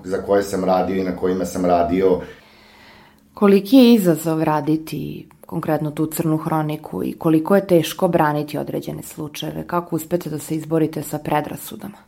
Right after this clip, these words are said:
Speaker 1: Mi radimo sa ljudskim sudbinama. Sa ljudskim sudbinama isto tako rade i novinari. No-, novinari su ti koji formiraju svest o nečemu i nekome.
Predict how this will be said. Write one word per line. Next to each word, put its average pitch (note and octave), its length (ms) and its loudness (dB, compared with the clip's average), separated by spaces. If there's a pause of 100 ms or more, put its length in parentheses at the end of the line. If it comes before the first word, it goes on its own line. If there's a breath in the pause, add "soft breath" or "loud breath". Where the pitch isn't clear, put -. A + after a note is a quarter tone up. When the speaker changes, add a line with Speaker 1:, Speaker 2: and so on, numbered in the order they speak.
(400)
Speaker 1:
Mi G2 160 0
radimo G#2 340 2
sa F#2+ 140 -8
ljudskim F#2+ 420 -6
sudbinama. E2+ 720 -4 (280 loud breath)
Sa - 140 -6
ljudskim F#2 340 0
sudbinama G#2 480 0
isto G#2+ 200 0
tako G2 280 2
rade G#2 260 4
i G2 40 4
novinari. F2 520 0
No-, G2 300 -4
novinari G2+ 440 0
su - 140 -14
ti A2 140 -8
koji G2 200 -4
formiraju G2 540 -2
svest F#2+ 420 -2
o F2+ 60 -4
nečemu F2 560 -6
i E2+ 40 -4
nekome. G2 680 -2